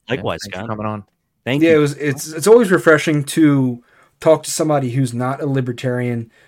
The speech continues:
Speaker 3: but, um, has some sense, like, has sense. You know what I mean?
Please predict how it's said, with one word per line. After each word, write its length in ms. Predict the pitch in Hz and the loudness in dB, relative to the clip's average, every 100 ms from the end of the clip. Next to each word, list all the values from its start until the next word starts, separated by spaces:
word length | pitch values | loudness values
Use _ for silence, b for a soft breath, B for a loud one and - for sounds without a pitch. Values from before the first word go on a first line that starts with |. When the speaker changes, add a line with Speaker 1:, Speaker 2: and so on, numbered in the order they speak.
| b - | b -4
Speaker 3:
but, 280 | 120 110 _ _ | -2 -2 _ _
um, 340 | 107 101 92 90 _ _ | -14 -12 -14 -18 _ _
has 440 | - 120 101 - - _ | -8 -6 -6 -10 -14 _
some 160 | - 107 | -12 -8
sense, 260 | - 87 - - | -8 -10 -12 -10
like, 160 | 113 | -6
has 200 | 143 123 | -4 -2
sense. 360 | - 98 - - | -4 -8 -12 -2
You 100 | 170 | 2
know 60 | |
what 120 | 180 180 | 4 4
I 40 | |
mean? 260 | 175 165 | 4 2